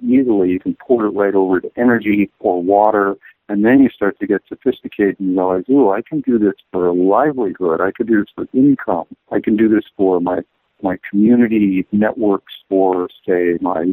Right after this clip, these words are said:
neighborhood, um, neighborhood association, or my city government, or these sorts of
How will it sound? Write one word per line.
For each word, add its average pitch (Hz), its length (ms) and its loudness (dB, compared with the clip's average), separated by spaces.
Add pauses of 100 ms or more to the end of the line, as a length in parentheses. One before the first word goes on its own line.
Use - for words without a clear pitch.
neighborhood, 107 800 0
um, 98 300 -6
neighborhood 120 400 0
association, - 760 -6
or 107 340 0 (380)
my 92 400 0 (260)
city 120 220 0
government, 135 640 0 (100)
or 95 180 -4
these 113 260 0
sorts 95 240 -4
of - 60 -16